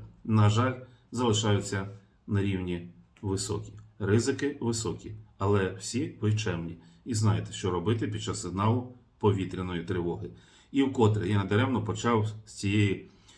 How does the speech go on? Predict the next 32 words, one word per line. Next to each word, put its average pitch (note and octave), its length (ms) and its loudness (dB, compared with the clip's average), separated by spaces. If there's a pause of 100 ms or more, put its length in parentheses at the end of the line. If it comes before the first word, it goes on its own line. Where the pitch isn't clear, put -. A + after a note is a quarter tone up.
(180)
операції G#2+ 760 4
російських G2 640 -2
іпсошників G#2+ 680 -2
щодо G2+ 220 -2
наших G2+ 320 -2
командувачів. G2+ 680 -2
Фільтруйте: A2 1000 4
фільтруйте A2 460 0
інформацію, G#2 640 2
яку F#2+ 300 -2
ви F#2+ 140 0
отримуєте. F2+ 760 -4 (320)
Я A#2 100 4
зараз B2+ 220 4
вже B2+ 120 4
не B2+ 80 4
кажу B2 240 0
про A2+ 140 2
критичне G#2+ 760 2 (180)
мислення, G#2 640 2 (300)
бо G2+ 120 0
багато G#2+ 440 4
хто, C#3+ 380 0
на G2+ 140 2
жаль, G#2+ 220 2
так G#2+ 240 -2
і F#2+ 40 -2
навчився F#2+ 640 -2 (220)
його F#2+ 240 0
вмикати. F#2+ 600 -2 (360)
Але G#2+ 220 4
фільтруйте, G#2+ 680 0